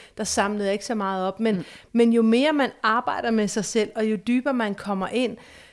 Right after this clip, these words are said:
Speaker 1: så vil der komme sådan nogle snas af noget tidligere,
Speaker 2: Ja.
Speaker 1: og det kan være enormt svært at deale med selv.
Speaker 2: Ja.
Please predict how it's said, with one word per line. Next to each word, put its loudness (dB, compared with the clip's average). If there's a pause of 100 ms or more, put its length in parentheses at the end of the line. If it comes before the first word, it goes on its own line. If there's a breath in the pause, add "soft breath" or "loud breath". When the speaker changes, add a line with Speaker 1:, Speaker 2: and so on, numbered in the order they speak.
Speaker 1:
så 0
vil 0
der 4
komme -4
sådan -8
nogle -2
snas -4
af -2
noget 0
tidligere, -2 (280 loud breath)
Speaker 2:
Ja. -4
Speaker 1:
og -6
det 0
kan -2
være 4 (100)
enormt 0
svært -2
at -10
deale 0
med 0
selv. -2 (180)
Speaker 2:
Ja. -6